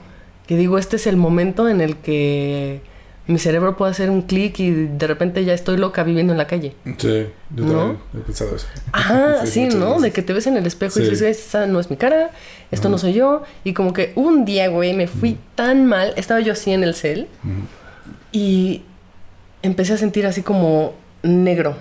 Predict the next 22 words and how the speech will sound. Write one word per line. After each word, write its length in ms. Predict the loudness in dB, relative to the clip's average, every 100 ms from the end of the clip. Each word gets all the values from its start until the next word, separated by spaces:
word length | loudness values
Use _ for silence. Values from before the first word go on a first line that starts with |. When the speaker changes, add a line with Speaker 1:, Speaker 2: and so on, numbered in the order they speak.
| -8
Speaker 1:
negro, 300 | -4 -2 -2
Speaker 2:
Ujú, 100 | -2
Speaker 1:
negro, 280 | -2 -2 -4
Speaker 2:
ujú. 100 | -4
Speaker 1:
negro, 300 | -6 -8 -6
negro, 360 | -6 -8 -8
negro, 380 | -8 -8 -8 -10 -14 -18 -12 -8
hasta 200 | -4 -2
que 120 | -2
me 160 | 0 0
fui. 160 | 0 -2 -6 -20 -20 -20 -20 -10
Bye. 100 | -10 -10 -20 -20 -20 -14
Estaba 240 | -2 0
yo 120 | 0
así, 200 | -4 -8 -6
negro. 300 | -4 -4 -8 -16 -20 -20 -20 -20 -20 -20 -20 -20 -20 -16 -2
Y 140 | 2
yo 100 | 2
sentí 360 | 2 0 2 -2
así 200 | -2 -4
como 280 | -2 0
de, 280 | 0 0 -2